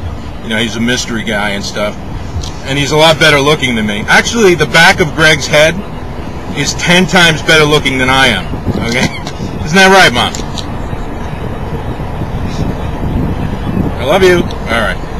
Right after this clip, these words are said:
So anyway, that's Maura. For all you guys who think, thought she was hot, that's Greg, and you'll see his, you'll see his, the back of his head,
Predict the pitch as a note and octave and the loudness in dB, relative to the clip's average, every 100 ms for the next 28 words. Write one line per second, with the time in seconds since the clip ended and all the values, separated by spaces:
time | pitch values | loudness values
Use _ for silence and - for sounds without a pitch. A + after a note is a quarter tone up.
0 | - - - - - - - - - F#3 | -6 -6 -6 -6 -6 -6 -8 -2 2 4
1 | A3 A3+ E3 D#3 D#3 D3+ - - D#3 - | 6 6 6 6 4 0 -4 2 2 2
2 | E3 C#3+ C3+ D3 - C#3+ - - - C#3 | 2 4 2 0 -6 -10 -8 -8 -8 -2
3 | C3+ C3+ C3+ B2+ C3 B2+ B2+ C3 A#2+ B2+ | 2 2 0 0 2 2 2 -2 -4 -4
4 | A#2 - B2 A#2+ C3 C3 A2+ F#2+ G2+ - | -4 -4 -4 -2 -2 -2 -2 -2 -4 -6
5 | - - - - - - - - - - | -6 -4 -4 -4 -6 -8 -4 -4 -4 -2
6 | C#3 - C#3+ C#3+ C#3 - - - C#3 C3+ | 0 2 4 6 4 0 -4 -4 -2 0
7 | C3+ D3+ C#3+ D3 - B2+ C3+ B2+ C#3 C3 | 2 2 4 2 0 -2 -2 0 0 -2
8 | C3+ - B2+ B2 B2 - - - - B2+ | -2 -4 -4 -2 -2 -2 -4 -4 -4 0
9 | B2 B2 C#3 C#3 C#3 A#2+ | 2 2 2 0 2 2